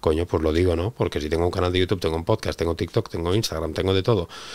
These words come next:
y las cosas que tengo y el trabajo y me van bien, no las digo, coño, ¿para qué co-, quiero estas redes sociales? <laughs> Pues tendré que decirlas. No por eso ni es, es ni,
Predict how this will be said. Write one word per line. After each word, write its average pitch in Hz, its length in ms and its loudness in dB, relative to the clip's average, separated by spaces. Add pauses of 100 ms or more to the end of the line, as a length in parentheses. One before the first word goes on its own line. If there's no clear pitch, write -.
(320)
y - 80 0
las 85 160 2
cosas 90 280 0
que 95 120 4
tengo 98 300 4
y 95 120 6
el 92 220 2
trabajo 95 380 4
y - 20 6
me 95 120 4
van 92 140 4
bien, 98 200 4
no 76 260 0
las 85 200 2
digo, 110 260 4
coño, 90 280 0
¿para - 160 0
qué 78 120 0
co-, 80 580 2
quiero 73 220 0
estas 76 320 -2
redes 76 260 -4
sociales? 180 500 -2 (140)
<laughs> 135 80 6 (720)
Pues - 140 -2
tendré 80 280 4
que 101 100 6
decirlas. 120 680 6
No 101 180 2
por 117 120 6
eso 120 180 4
ni 135 160 6
es, 101 180 0
es - 120 -4
ni, 104 160 2